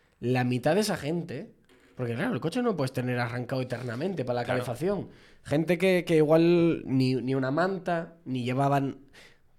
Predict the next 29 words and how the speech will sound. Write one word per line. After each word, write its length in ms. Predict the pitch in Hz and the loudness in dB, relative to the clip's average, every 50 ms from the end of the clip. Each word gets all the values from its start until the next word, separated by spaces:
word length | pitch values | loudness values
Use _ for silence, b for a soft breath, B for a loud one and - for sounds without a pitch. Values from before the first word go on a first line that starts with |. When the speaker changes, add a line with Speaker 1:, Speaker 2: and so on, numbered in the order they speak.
| - - | -14 -6
Speaker 1:
Siempre 260 | - - 143 151 165 | -2 0 2 2 4
que 80 | 156 170 | 4 6
vas 120 | 170 170 | 6 6
de 80 | 175 165 | 6 6
viaje, 500 | 156 175 180 175 196 190 180 175 165 - | 6 4 4 4 4 2 2 2 0 -4
coño, 200 | - 139 143 143 127 | -6 -4 -2 -2 -2
un 340 | 117 117 127 131 139 135 143 | -2 -4 -6 -8 -8 -8 -8
bocadillito 600 | 143 143 - 123 123 120 123 127 135 135 135 123 | -6 -4 -4 -4 -4 -4 -4 -4 -4 -4 -4 -2
tonto 380 | 135 143 147 143 123 110 107 104 | -2 -2 -2 -2 -6 -8 -8 -10
o, 640 | 101 - 58 80 104 107 107 107 107 110 110 104 - B B B B - | -10 -10 -10 -8 -8 -6 -6 -6 -6 -6 -6 -6 -8 B B B B -12
o 140 | - 92 | -8 -6
un 120 | 107 117 120 | -6 -4 -2
poquito 360 | 135 131 127 139 135 139 131 | -2 -2 -2 0 0 2 2
de 80 | 135 143 | 4 6
agua, 320 | 151 143 135 147 143 131 | 6 6 6 6 4 6
tal. 360 | - 147 151 165 185 196 196 B B B B B B B _ _ _ - | 6 8 8 8 6 6 2 B B B B B B B _ _ _ -8
Es 120 | - 123 | -8 -6
que 100 | - 147 | -4 -4
esa 120 | 139 160 | -4 -4
gente 200 | 175 208 214 247 | -4 -4 -4 -2
se 120 | 240 240 180 | -4 -4 -2
tiró 180 | 202 180 165 | -2 0 2
ahí 400 | 147 147 143 143 139 139 135 131 | 2 2 2 2 0 0 -2 -2
seis, 320 | 127 - 147 139 135 127 - | -4 -2 -2 -2 -2 -2 -2
siete 320 | - 139 135 131 131 131 | -2 -4 -2 -2 -2 -2
horas. 420 | 131 135 131 131 127 123 120 127 - | 0 0 0 0 0 -2 -4 -6 -8
No, 260 | - 113 135 170 185 165 | -4 0 2 4 4 4
Speaker 2:
Ujú. 100 | 131 110 | 4 2
Speaker 1:
puede, 220 | 127 143 160 - | -2 -2 -4 -4